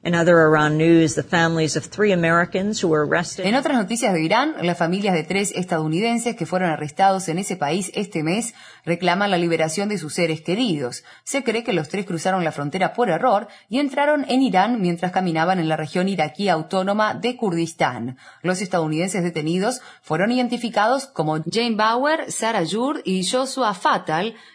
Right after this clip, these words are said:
Speaker 2: Jane Bauer es un periodista independiente que escribe para Nation Magazine y Pacific News Service.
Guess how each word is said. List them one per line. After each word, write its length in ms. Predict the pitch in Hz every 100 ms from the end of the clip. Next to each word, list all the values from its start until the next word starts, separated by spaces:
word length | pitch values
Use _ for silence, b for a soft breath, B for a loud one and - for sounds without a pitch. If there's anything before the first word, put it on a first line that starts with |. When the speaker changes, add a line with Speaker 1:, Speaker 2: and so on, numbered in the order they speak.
| B
Speaker 2:
Jane 280 | 170 160 165
Bauer 440 | 165 202 311 339 -
es 160 | 185
un 100 | 196
periodista 460 | 175 156 151 196 202
independiente 680 | 160 156 147 226 294 302
que 100 | 208
escribe 360 | 160 180 233 220
para 240 | 156 151
Nation 360 | 160 208 190 170
Magazine 560 | 269 226 160 180 262 277
y 120 | 233
Pacific 540 | 233 233 294 277 277 185
News 340 | 190 311 -
Service. 480 | - 277 214 131 -